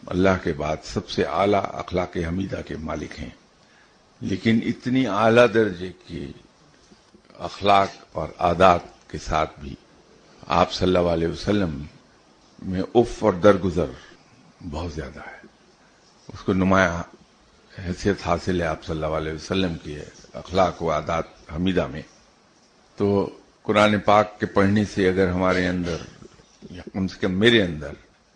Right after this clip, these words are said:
बर्दाश्त, दरगुजर और माफ कर देना आ जाए, क्योंकि अभी तो ये आलम है कि मैं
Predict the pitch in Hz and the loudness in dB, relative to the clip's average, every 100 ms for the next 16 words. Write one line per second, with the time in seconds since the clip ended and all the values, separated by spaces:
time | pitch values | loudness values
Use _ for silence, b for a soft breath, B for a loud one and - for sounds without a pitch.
0 | _ _ _ _ _ _ _ _ _ _ | _ _ _ _ _ _ _ _ _ _
1 | _ _ _ _ _ - 90 92 92 101 | _ _ _ _ _ -6 -2 2 6 6
2 | 95 - - - - - _ _ _ _ | 6 -2 -16 -20 -20 -20 _ _ _ _
3 | _ 92 101 92 92 90 90 85 - - | _ 2 4 4 4 4 2 2 -6 -20
4 | _ _ - 82 82 87 92 98 104 - | _ _ -12 -4 -2 2 6 6 4 0
5 | 104 82 85 80 71 - _ _ _ 82 | -2 0 -2 -4 -8 -14 _ _ _ -4
6 | 85 82 69 73 - _ _ _ _ _ | -2 -4 -6 -12 -20 _ _ _ _ _
7 | _ _ _ _ _ _ 98 95 104 101 | _ _ _ _ _ _ -6 2 4 4
8 | 113 110 110 107 101 101 98 87 85 85 | 4 4 4 6 6 6 2 0 -2 -6
9 | - 76 - - _ _ _ _ _ _ | -10 -12 -12 -18 _ _ _ _ _ _
10 | _ _ _ _ _ _ _ _ _ - | _ _ _ _ _ _ _ _ _ -8
11 | 90 90 87 80 78 | -2 0 0 -2 -8